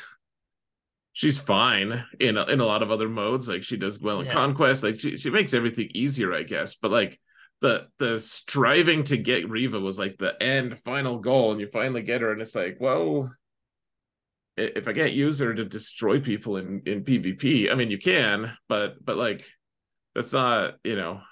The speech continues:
Speaker 1: that, that's a lot of effort for that. Um,
Speaker 2: Right.
Speaker 1: you know, how, how important, uh, for just, like, for just one squad,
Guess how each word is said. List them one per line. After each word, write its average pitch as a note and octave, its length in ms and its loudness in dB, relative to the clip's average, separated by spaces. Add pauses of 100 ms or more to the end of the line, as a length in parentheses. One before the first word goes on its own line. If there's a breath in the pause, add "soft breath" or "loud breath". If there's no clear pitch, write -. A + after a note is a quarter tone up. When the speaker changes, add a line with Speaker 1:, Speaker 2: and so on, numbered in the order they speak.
(680 loud breath)
Speaker 1:
that, - 120 -2
that's D3 140 -4
a G2 60 2
lot G#2+ 520 4
of G2+ 100 0
effort G2 340 -2
for D#2 120 -6
that. F2+ 420 0 (260)
Um, G#2+ 420 -2
Speaker 2:
Right. G#2 280 -6 (640)
Speaker 1:
you A#2 100 2
know, - 220 0
how, - 280 -2
how D#3+ 260 4
important, D3 680 2
uh, A2 160 2
for A2 140 -2
just, G#2 240 -6
like, F#2+ 180 -2
for - 140 -8
just G2+ 240 -8
one G#2+ 220 -2
squad, F#2+ 580 0